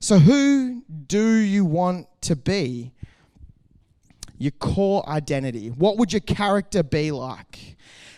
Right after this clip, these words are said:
How would you treat others? How would you treat others when they don't treat you well? What worthwhile things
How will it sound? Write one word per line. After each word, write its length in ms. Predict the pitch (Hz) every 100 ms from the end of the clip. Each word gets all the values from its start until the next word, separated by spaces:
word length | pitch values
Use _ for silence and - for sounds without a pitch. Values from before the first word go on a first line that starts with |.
| -
How 260 | 208 214
would 220 | 240 233
you 100 | 165
treat 500 | 175 - - 214 190 - -
others? 800 | 165 139 120 113 117 - - - - - _ _ - - -
How 240 | - 202 226
would 120 | 220
you 100 | 208
treat 340 | - - 214 -
others 440 | 170 185 185 147
when 220 | 139 143
they 200 | 147 165
don't 260 | 180 156 147
treat 320 | - 165 156
you 320 | - 147 147
well? 600 | 123 120 143 135 123 123 - - - - _ _ - - - _
What 220 | 180 226 202
worthwhile 760 | 175 196 240 220 202 208 202
things 680 | - 202 185 143 127 - -